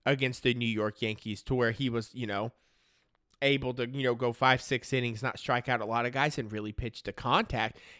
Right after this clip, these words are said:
And I think that's what a lot of, you know, the situation is with the Oakland Athletics, is they just have pitchers that can sort of pitch to contact and pitch good. I'm gonna go over some of these stats real quick. Maybe you can see what some of these guys are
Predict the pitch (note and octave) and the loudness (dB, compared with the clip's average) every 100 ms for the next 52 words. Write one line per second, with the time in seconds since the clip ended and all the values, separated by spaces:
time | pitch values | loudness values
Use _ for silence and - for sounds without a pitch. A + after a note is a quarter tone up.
0 | - C#3+ C3+ G3+ A3+ D3+ C#3+ C#3+ C3+ G#2 | -8 -6 -4 -4 -2 -2 -2 -2 0 0
1 | G#2+ A2 G3 D3+ A2+ G#2+ _ _ _ _ | -2 2 2 2 0 -6 _ _ _ _
2 | _ _ - C#3 C3 A#2+ B2+ - C#3 C#3 | _ _ -8 0 2 0 -2 -4 0 2
3 | B2+ - B2+ F3 C3+ B2 - A#2+ C3 A2+ | 2 2 -2 0 -2 -2 -2 -2 -2 -2
4 | A#2 E3+ G#3+ - B2 B2 - - D3+ - | 0 0 0 -4 -4 -4 -4 -2 -2 0
5 | D3+ - E3 C#3+ C3 C3 - - - - | -2 -2 0 0 2 0 -2 -10 -10 -4
6 | D#3 E3+ A#2+ C#3 D3 - C3+ B2+ D#3+ F3 | -2 0 0 -2 -6 -6 -6 -2 -2 -2
7 | C3 - G#2 B2+ - - C3+ G3 G#2 G#2 | -6 -6 -8 -8 -8 0 4 4 2 -4
8 | _ - - _ - E3+ E3+ A2 A2 G#2+ | _ -20 -20 _ -10 -6 -6 -2 0 0
9 | G#2 G2 - A2+ G#2+ F#2 - - A#2 D3+ | -2 -8 -6 -6 -6 -10 -10 -6 -4 -4
10 | - D#2+ - F#2+ G#2 G#2 G#2+ G#2 F#2 G#2+ | -8 -12 -8 -10 -8 -10 -10 -12 -12 -8
11 | F#2+ - G#2 F#2 E2+ - G2 G2+ - | -8 -8 -10 -10 -12 -12 -10 -10 -10